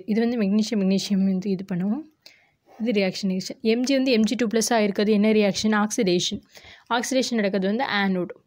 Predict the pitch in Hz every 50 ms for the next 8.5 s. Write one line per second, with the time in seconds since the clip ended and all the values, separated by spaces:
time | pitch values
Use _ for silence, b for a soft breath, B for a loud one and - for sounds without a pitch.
0 | _ - - _ _ _ _ _ _ _ _ _ _ - 240 247 277 302 294 285
1 | 320 320 - 254 240 226 - 226 220 233 254 240 226 233 226 202 247 247 233 220
2 | 208 202 202 196 - 214 202 214 214 202 196 196 185 202 202 208 202 208 208 208
3 | 220 226 233 226 - - - 196 190 196 196 226 233 247 247 - - 262 233 202
4 | 190 208 196 190 185 185 185 196 - - - 220 190 185 185 - 185 170 165 -
5 | - - - - - - b b b b b b b b b _ - 220 - 233
6 | 190 190 202 202 208 240 254 254 254 277 269 254 233 226 220 214 - 240 233 214
7 | 208 214 226 208 226 220 262 285 277 254 240 220 - 208 220 262 277 247 220 226
8 | 247 269 294 294 - - 226 175 -